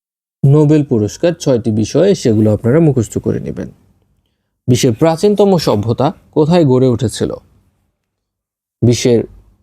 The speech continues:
প্রাচীনতম সভ্যতা গড়ে উঠেছিল মেসোপটেমিয়ায়।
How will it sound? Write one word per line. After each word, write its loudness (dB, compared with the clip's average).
প্রাচীনতম 2
সভ্যতা 0
গড়ে 0
উঠেছিল -2
মেসোপটেমিয়ায়। -4